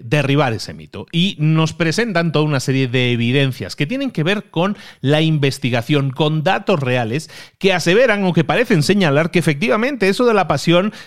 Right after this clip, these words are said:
eh, no debería ser algo que nos cegara tanto porque a veces puede ser no tan importante. De hecho, hay varias evidencias, como las investigaciones científicas, que dicen algo muy interesante, que la, la gente que disfruta más de su trabajo,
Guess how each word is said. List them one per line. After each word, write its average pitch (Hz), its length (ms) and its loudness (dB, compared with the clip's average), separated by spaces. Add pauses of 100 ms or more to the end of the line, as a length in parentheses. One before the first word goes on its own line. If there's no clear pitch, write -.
(100)
eh, 143 180 -4
no 165 180 0
debería 190 300 2
ser 151 140 0
algo 147 180 2
que 131 120 -2
nos 123 180 -2
cegara 120 320 -2
tanto 113 280 -2
porque 127 200 -2
a 113 40 0
veces 117 240 -4
puede 120 180 -2
ser 117 200 -4
no 117 240 -4
tan 107 240 -4
importante. 139 640 -2
De 101 120 -2
hecho, 131 180 -2
hay 123 120 0
varias 131 580 -2
evidencias, 156 1040 0 (240)
como 127 380 0
las 117 280 -2
investigaciones 123 680 -2
científicas, 135 920 -2 (340)
que 147 140 2
dicen 214 300 0
algo 170 220 0
muy 147 160 0
interesante, 120 680 -4
que 135 180 0
la, 127 360 -2 (140)
la 131 220 -2
gente 220 800 -2
que 127 180 0
disfruta 131 720 -2
más 147 380 -2
de 107 100 -4
su 208 220 -4
trabajo, 110 720 -2